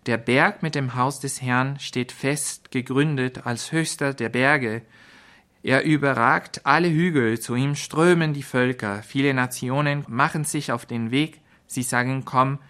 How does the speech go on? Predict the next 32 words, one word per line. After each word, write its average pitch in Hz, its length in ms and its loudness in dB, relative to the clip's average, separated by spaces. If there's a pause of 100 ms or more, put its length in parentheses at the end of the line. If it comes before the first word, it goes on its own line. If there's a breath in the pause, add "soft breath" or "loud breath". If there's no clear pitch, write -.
(340 loud breath)
wir 123 220 -2
ziehen 165 360 -2
hinauf 120 460 0
zum 135 220 -4
Berg 117 300 -2
des 127 220 -6
Herrn 131 380 0 (480 loud breath)
und 143 160 -6
zum 156 260 -4
Haus 127 520 2 (240 soft breath)
des 139 220 -2
Gottes 123 400 -2
Jakobs. 120 760 0 (160)
Er 180 380 4
zeige 139 400 0
uns 143 200 -2
seine 127 280 -2
Wege, 139 440 0 (360 loud breath)
auf 113 240 -2
seinen 139 380 2
Pfaden 127 400 0
wollen 123 280 0
wir 123 320 -2 (400 soft breath)
gehen, 127 600 2
denn 123 160 0
von 123 240 -4
Zion 139 480 0
kommt 120 280 0
die 120 120 -6
Weisung, 135 580 2 (340 loud breath)
aus 113 220 -4
Jerusalem 120 720 0